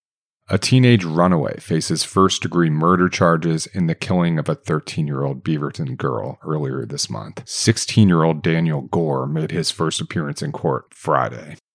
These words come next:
He did not enter a plea. Investigators have not said whether Gore knew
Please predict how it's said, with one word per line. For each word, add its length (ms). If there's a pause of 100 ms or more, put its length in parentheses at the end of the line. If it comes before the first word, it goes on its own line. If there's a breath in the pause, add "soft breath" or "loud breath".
He 100
did 160
not 320
enter 260
a 60
plea. 540
Investigators 840
have 180
not 340
said 300
whether 260
Gore 340
knew 500